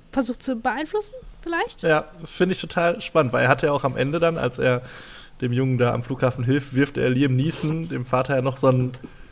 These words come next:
Speaker 2: so einen Blick zu, so einen verschmitzten, so
Speaker 1: Als
Speaker 2: nach
Speaker 1: ob
Speaker 2: dem
Speaker 1: der das
Speaker 2: Motto, ne?
Speaker 1: absichtlich gemacht
Speaker 2: Als
Speaker 1: hat,
Speaker 2: ob
Speaker 1: ja.
Speaker 2: das absichtlich
Speaker 1: Ja, ja,
Speaker 2: gewesen wäre.
Speaker 1: stimmt.
Speaker 2: Und das finde ich total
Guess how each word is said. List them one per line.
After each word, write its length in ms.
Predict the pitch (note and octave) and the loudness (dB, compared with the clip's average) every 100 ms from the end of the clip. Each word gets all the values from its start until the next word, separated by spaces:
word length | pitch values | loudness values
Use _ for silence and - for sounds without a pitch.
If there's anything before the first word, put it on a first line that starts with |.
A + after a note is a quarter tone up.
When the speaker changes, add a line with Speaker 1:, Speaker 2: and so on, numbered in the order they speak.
| - - - | -20 -20 -12
Speaker 2:
so 140 | - | 4
einen 180 | C3+ C3+ | 4 6
Blick 380 | C#3+ C3+ - - | 6 4 4 -4
zu, 280 | - C3 A#2+ | 4 4 6
so 100 | B2 | 4
einen 120 | A#2 | 0
verschmitzten, 600 | - A#2+ - B2 A#2 - | 2 2 4 0 0 -2
so 60 | A2+ | 4
Speaker 1:
Als 140 | B3+ | 6
Speaker 2:
nach 60 | - | 8
Speaker 1:
ob 60 | A#2 | 8
Speaker 2:
dem 40 | |
Speaker 1:
der 80 | E4 | 6
das 100 | E4+ | 8
Speaker 2:
Motto, 60 | C#4+ | 8
ne? 40 | |
Speaker 1:
absichtlich 380 | C#4 C4 A3 - | 8 6 4 4
gemacht 360 | A3 G#3+ G3 A3+ | 6 6 6 4
Speaker 2:
Als 60 | |
Speaker 1:
hat, 80 | G3+ | 4
Speaker 2:
ob 60 | F3 | 6
Speaker 1:
ja. 80 | A3 | 8
Speaker 2:
das 100 | G#3+ | 8
absichtlich 480 | F3 C3+ A#2+ A#2+ A#2 | 8 6 6 8 6
Speaker 1:
Ja, 80 | B2+ | 8
ja, 140 | B2 - | 6 6
Speaker 2:
gewesen 160 | A#2+ | 4
wäre. 160 | A#2+ A#2 | 2 2
Speaker 1:
stimmt. 280 | B3+ A#3 - - - - | 2 0 0 -8 -20 -6
Speaker 2:
Und 100 | B2 | 4
das 140 | C#3 - | 4 6
finde 180 | F3 E3 | 6 4
ich 160 | - - - - - | 2 -12 -20 -20 -4
total 380 | D3+ D#3+ F#3+ | -2 4 4